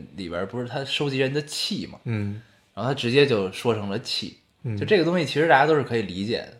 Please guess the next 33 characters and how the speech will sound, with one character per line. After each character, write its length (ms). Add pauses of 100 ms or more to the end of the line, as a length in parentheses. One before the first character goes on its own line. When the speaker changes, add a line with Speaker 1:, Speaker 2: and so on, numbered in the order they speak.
(120)
Speaker 2:
嗯。 320 (200)
Speaker 1:
那 60
你 140
在 340 (400)
Speaker 2:
你 120
像 380 (100)
英-， 160
英 140
文 160
翻 240
译 40
过 160
来， 40
它 200
就 40
直 140
接 140
翻 200
译 80
成 240
是 180
力 200
量 180 (140)
嘛。 140
Speaker 1:
嗯。 260
Speaker 2:
对， 140
其 120
实 80
是 100
一 100
样。 260 (380)
嗯。 200 (880)
Speaker 1:
对， 120